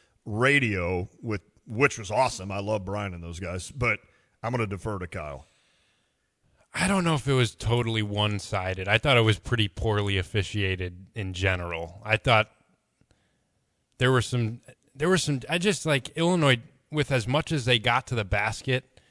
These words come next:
Speaker 2: I thought they got hammered on some drives that just never got called. And then there were the obvious ones, like, where I think Coleman blocked Nicholson and they called a foul.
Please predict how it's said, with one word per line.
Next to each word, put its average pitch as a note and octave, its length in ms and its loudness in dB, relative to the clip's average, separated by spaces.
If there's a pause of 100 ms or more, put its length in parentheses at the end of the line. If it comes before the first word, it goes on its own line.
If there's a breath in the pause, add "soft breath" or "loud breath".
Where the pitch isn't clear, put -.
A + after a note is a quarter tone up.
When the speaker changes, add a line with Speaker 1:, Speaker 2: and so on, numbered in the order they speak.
(220 soft breath)
Speaker 2:
I A#2+ 100 -4
thought C3+ 260 0
they A2+ 140 2
got G#2 220 2
hammered G#2 500 0
on F#2+ 140 -2
some F#2+ 200 -6
drives F#2 480 -2
that F#2+ 140 -4
just F#2+ 220 -4
never G2+ 360 0
got G2 220 -2
called. G2 400 2
And G2+ 140 0
then A2+ 160 0
there C3 120 -2
were C3 120 -2
the A#2 280 0
obvious A#2+ 540 2
ones, G2+ 380 -2
like, G2 240 0
where G2+ 360 0 (960 soft breath)
I - 80 -20
think - 260 -2 (100)
Coleman C3+ 520 4
blocked A2+ 680 0
Nicholson C3 840 -2 (720)
and A2+ 540 2
they A2 160 2
called A#2 440 2
a A2 60 2
foul. B2+ 720 2